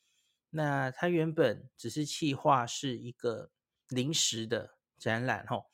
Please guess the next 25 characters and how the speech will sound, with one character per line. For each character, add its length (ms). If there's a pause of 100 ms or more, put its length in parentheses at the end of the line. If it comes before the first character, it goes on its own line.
(380)
那 100
可 100
是 160
因 160
为 380
应 120
该 140
还 140
算 180
蛮 160
受 180
欢 240
迎， 280
它 140
以 160
后 180
大 240
概 200
就 180
会 140
变 240
成 240
是 140
一 80
个 220